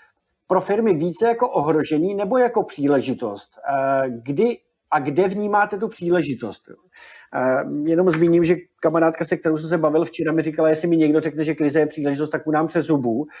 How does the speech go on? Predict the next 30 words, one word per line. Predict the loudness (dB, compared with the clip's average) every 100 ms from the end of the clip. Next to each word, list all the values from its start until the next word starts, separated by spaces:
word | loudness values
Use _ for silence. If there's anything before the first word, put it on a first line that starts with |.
| -20 -12 -8
Takže | 0 2
ono | 2 2
možná | 0 2 2
je | 4
dobrý | 2 0
to | -4 -2
brát | 0 0
jako | -2 -4
s | 0
rezervou, | 2 0 0 0 0 -2 -6 -16 -20 _
že | -2 2 4 2 0 -6 -6
asi | -4 -2
to | -4
příležitost | 0 0 0 -4 0
je, | 2
ale | 2 2
ne | 2 0
každý | 0 -2 0 0
v | 0
tom | -2
vidí | -2 -4 -10
tu | -18
příležitost | -6 -2 -2 -2
teďka. | -4 -6 -8 -4
Kde | -2 0
vy | 0
vidíte | 0 -2 -2 -2
tu | -2 -6
příležitost, | 0 0 0 -4 -10 -8
Michale? | -6 -2 -2